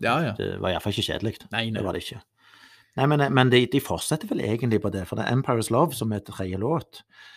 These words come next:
Speaker 2: Eh, jeg har notert meg det også. Det er tøffe start, dette her. Altså, vi, der også bruker litt, eh, lydeffekter, og så er det gjerne litt,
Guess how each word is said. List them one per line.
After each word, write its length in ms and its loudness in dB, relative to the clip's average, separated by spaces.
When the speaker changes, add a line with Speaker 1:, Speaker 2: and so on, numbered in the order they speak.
Speaker 2:
Eh, 40 -2
jeg 60 0
har 100 0
notert 400 -2
meg 280 -2
det 160 -2
også. 320 -2
Det 60 -6
er 180 -4
tøffe 140 -6
start, 340 -4
dette 220 -6
her. 140 -6
Altså, 180 0
vi, 440 2
der 140 2
også 180 2
bruker 260 0
litt, 220 -6
eh, 360 -4
lydeffekter, 680 -4
og 100 -4
så 140 -2
er 120 2
det 160 0
gjerne 300 6
litt, 160 2